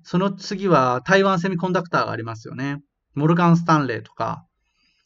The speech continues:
あー、ユーエスバンコープとかね。あとは、どの辺だろうな。ちょっとあんま詳しくないんですけども、この辺は。うん。とかがあったりとか。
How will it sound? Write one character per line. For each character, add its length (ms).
あ 760
ー、 20
ユ 280
ー 80
エ 40
ス 220
バ 160
ン 80
コ 180
ー 40
プ 100
と 100
か 80
ね。 180
あ 140
と 220
は、 960
ど 120
の 60
辺 120
だ 80
ろ 120
う 20
な。 120
ち 60
ょ 20
っ 40
と 60
あ 20
ん 60
ま 100
詳 200
し 80
く 100
な 80
い 40
ん 20
で 60
す 100
け 80
ど 100
も、 60
こ 100
の 60
辺 160
は。 200
う 60
ん。 240
と 120
か 100
が 120
あ 20
っ 80
た 100
り 80
と 140
か。 340